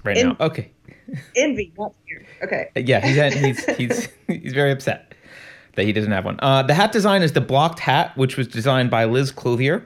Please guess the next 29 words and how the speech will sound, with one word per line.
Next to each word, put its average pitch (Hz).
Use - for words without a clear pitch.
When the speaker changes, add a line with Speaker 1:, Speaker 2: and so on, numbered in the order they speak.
Speaker 1:
who, 123
uh, 113
is 113
a 123
member 113
of 107
the 117
Unsafe 110
Space 110
community. 113
Thank 98
you, 101
Liz. -
The 135
design 165
is 160
inspired 165
by 139
the 127
many 131
women 131
who 131
have 120
been 110
blocked 160
in 127
the 117
knitting 113
wars. 117